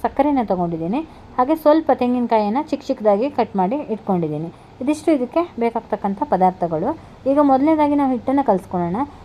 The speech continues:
ನಾನಿಲ್ಲಿ ತೆಗೆದುಕೊಂಡಂತಹ ಒಂದ್ ಕಪ್ ಹಿಟ್ಟನ್ನ ನಾನು ಇದಕ್ಕೆ ಸೇರಿಸ್ಕೊಂಡಿದ್ದೀನಿ. ನಂತರ ಸಕ್ಕರೆಯನ್ನ, ಹಾಗೆ ಉಪ್ಪು ಮತ್ತು ಸೋಡಾ ಏನ್ ತಗೊಂಡಿದ್ದೆ ಅದನ್ನ, ನಂತರ ನಾವಿಲ್ಲಿ ಇದಕ್ಕೆ ತೆಗೆದುಕೊಂಡಂತಹ ಒಂದು ಟೇಬಲ್ ಸ್ಪೂನ್ ಆಗುವಷ್ಟು ಅಡಿಗೆ ಎಣ್ಣೆಯನ್ನ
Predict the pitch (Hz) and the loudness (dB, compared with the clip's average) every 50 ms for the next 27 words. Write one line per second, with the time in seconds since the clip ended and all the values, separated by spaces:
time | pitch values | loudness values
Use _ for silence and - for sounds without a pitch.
0 | - - 254 254 269 285 294 311 311 302 285 269 269 262 - - 285 277 277 269 | -8 -2 0 2 2 4 2 0 2 2 0 0 0 -2 -2 -2 0 2 0 2
1 | 262 277 277 277 233 233 262 285 285 285 277 - - 240 - - 220 196 180 190 | 2 2 2 4 4 2 2 2 0 0 -2 0 -4 -4 -2 0 0 0 0 0
2 | 254 294 - 254 226 214 214 214 208 202 202 180 175 - 233 208 196 - - 185 | -2 -4 -4 -2 -2 -2 0 -2 -2 0 0 -2 0 2 0 0 0 -4 -4 -2
3 | 175 170 160 165 175 226 302 320 - - - - - - 247 269 285 277 285 302 | -2 -2 -2 -2 -2 -4 -4 -6 -8 -14 -20 -18 -4 0 2 2 2 2 2 2
4 | 339 359 349 - - 262 233 - - 233 220 202 185 175 180 196 254 311 320 - | 0 0 -2 -2 -2 -2 0 2 2 2 4 2 2 0 0 -2 -2 -4 -2 0
5 | 262 247 247 240 269 254 254 247 - - 311 285 269 247 254 294 320 311 - 247 | 2 2 4 4 2 2 2 0 0 0 2 2 2 0 0 -2 -4 0 2 2
6 | 220 214 214 208 190 170 196 190 190 180 185 180 185 180 175 165 170 208 214 185 | 4 4 6 4 4 4 2 0 0 -2 -2 -2 -2 -2 -2 -2 0 0 0 0
7 | 170 170 160 156 190 269 320 - - _ _ _ - 208 226 247 254 - 285 302 | 0 -2 -4 -4 -4 -6 -6 -8 -14 _ _ _ -8 -6 -6 -6 -4 -2 -2 -2
8 | 339 320 - 254 247 247 254 262 262 254 262 247 220 220 220 - 277 302 311 - | -2 -4 -4 -2 -2 0 0 0 0 0 0 2 2 0 -2 0 -2 -2 -2 -2
9 | 233 220 240 226 - 233 226 220 220 208 226 269 262 240 226 233 240 254 233 240 | -4 -4 -4 -4 -4 -4 -2 -2 -2 0 2 2 2 2 0 0 -2 -2 -2 -2
10 | 220 208 214 208 214 - 202 196 185 175 180 180 175 175 - - - 294 330 - | -2 -2 -4 -6 -6 -6 -2 -2 -2 -2 -2 -2 -4 -4 -6 -4 -4 -4 -4 -4
11 | - - - - - - 196 226 240 269 277 254 233 214 208 208 202 196 202 | -10 -18 -20 -12 -4 0 2 2 4 4 2 2 2 0 0 -2 -2 -2 -2